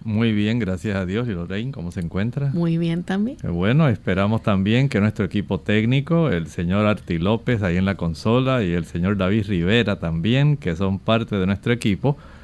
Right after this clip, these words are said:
Speaker 1: puedan ellos también, aunque ustedes no los escuchan, pero reciban un saludo cordial de su parte. Y por supuesto, para ustedes, queridos amigos que nos escuchan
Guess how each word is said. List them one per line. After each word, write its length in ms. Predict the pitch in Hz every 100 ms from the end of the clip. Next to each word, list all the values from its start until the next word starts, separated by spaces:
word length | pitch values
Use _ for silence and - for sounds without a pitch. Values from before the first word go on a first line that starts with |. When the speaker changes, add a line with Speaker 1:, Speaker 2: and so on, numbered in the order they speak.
| - -
Speaker 1:
puedan 300 | 107 104 107
ellos 260 | 107 110 107
también, 680 | - 110 104 123 147 160 147
aunque 360 | 98 104 90 98
ustedes 340 | - 139 143
no 100 | 131
los 160 | 143 127
escuchan, 540 | - 139 139 90 76 - - - -
pero 420 | - 147 147 139 120
reciban 420 | 101 85 120 117
un 80 | 117
saludo 340 | 113 104 110 107
cordial 560 | 98 85 92 110 117
de 120 | 92
su 160 | 82 82
parte. 560 | - 120 131 - 147 143 - - - -
Y 100 | 107
por 180 | 143 131
supuesto, 540 | 139 135 185 190 135
para 160 | 98 90
ustedes, 340 | - 120 127
queridos 460 | 123 101 113 117 107
amigos 560 | 92 101 127 131 123
que 300 | - 113 127
nos 220 | 117 110 87
escuchan 680 | - 120 123 - 127 127